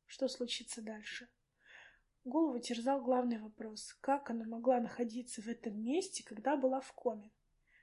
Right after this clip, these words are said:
Охранники прибежали почти мгновенно, несмотря на поздний час. «Что случилось, Кирилл Андреевич?» спросил водитель Сергей, сонно хлопая глазами. Чувствовалось, что человека подняли с постели.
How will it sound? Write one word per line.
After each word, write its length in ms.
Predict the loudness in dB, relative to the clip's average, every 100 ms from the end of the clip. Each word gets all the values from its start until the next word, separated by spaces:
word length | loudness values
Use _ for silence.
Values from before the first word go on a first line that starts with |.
| _
Охранники 580 | -4 2 4 4 2 -4
прибежали 500 | -6 -4 2 4 2
почти 400 | 0 -6 -4 -2
мгновенно, 720 | 0 4 4 2 -6 -8 -14 _
несмотря 560 | -8 -6 -2 0 2 2
на 100 | 2
поздний 440 | 0 -2 0 -4
час. 360 | -4 -6 -8 -18 _ _ _ -14
«Что 220 | -2 -2
случилось, 560 | 0 0 2 4 4
Кирилл 240 | 4 4 4
Андреевич?» 640 | 4 -2 -8 -12 -14 -16 _
спросил 460 | _ -8 -6 -2 -2
водитель 420 | -2 -6 -6 -6
Сергей, 480 | -2 -4 -2 -2 -2
сонно 360 | 0 0 2 -2
хлопая 460 | -2 -8 -4 -4
глазами. 580 | 0 -2 -2 -8 -12 -14 _ _ _ -20 -20 -12
Чувствовалось, 640 | -4 -2 0 0 0 -4
что 200 | -6 -6
человека 460 | -2 0 2 2 0
подняли 380 | -2 0 0 0
с 100 | -2
постели. 580 | -4 -6 -6 -6 -6